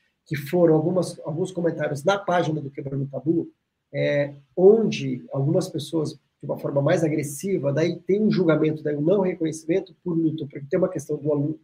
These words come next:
do bo-, aborto natural e tem o do aborto provocado.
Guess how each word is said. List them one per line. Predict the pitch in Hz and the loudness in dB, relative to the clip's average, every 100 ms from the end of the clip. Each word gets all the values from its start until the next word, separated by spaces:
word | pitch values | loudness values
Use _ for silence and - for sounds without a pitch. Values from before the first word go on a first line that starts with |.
| - | -10
do | 135 | -10
bo-, | 139 147 147 - | -4 -4 -4 -6
aborto | 139 135 156 156 147 | -4 0 0 -2 -8
natural | 143 135 135 135 139 - - _ _ _ _ - | -8 -6 -4 0 0 -2 -8 _ _ _ _ -8
e | 165 | 4
tem | 196 214 | 6 6
o | |
do | 214 - 170 220 | 2 0 2 4
aborto | 180 190 190 214 | 6 4 2 -8
provocado. | - 190 220 214 139 - | -2 0 0 0 -2 -4